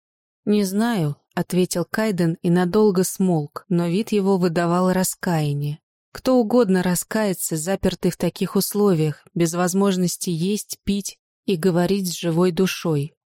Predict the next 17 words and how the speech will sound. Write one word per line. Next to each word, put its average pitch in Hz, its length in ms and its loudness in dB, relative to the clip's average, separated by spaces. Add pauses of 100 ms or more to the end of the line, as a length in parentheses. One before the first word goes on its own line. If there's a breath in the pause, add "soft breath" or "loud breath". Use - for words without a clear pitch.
(140)
«Сколько - 460 0
же 185 140 -2
продлится 196 560 -2
твое 175 360 0
наказание?» 170 800 -2 (220)
спросила, 185 580 -2
наконец, 180 520 0
Регина, 180 480 -2
вновь 180 260 2
присев 190 440 -4
подле 175 340 2
него 180 440 0
и 180 80 -2
поддерживая 185 760 -2
его 180 220 0
отяжелевшую 180 800 -2
голову. 165 540 2